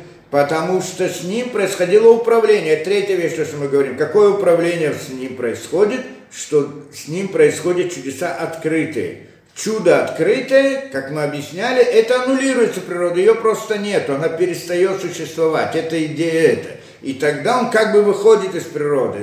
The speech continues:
И мы несколькими путями пытались объяснить, что значит аннулирование природы. Я надеюсь, что мы как-то это объяснили. Но это в некотором смысле аннулирование, разрушение природы. Кто как угодно может назвать это,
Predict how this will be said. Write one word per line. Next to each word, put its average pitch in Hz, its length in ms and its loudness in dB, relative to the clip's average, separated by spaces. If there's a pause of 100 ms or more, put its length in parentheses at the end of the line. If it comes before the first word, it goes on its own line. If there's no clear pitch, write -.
(120)
И 165 640 -8
мы 208 160 0
несколькими 196 640 2
путями 180 500 -6
пытались 165 440 -2
объяснить, 151 360 -6
что 147 160 0
значит 143 280 -2
аннулирование 139 560 2
природы. 180 440 2
Я 156 80 0
надеюсь, 143 460 -2 (420)
что 139 120 -6
мы 139 120 -4
как-то 139 300 0
это 131 200 2
объяснили. 165 640 0 (300)
Но 165 120 -4
это 226 260 4
в 196 80 -4
некотором 190 500 -6
смысле 170 400 -6
аннулирование, 175 640 2
разрушение 160 640 0
природы. 160 460 0 (440)
Кто 226 280 4
как 220 220 -2
угодно 185 380 -2
может 135 380 -4
назвать 208 440 -2
это, - 260 -2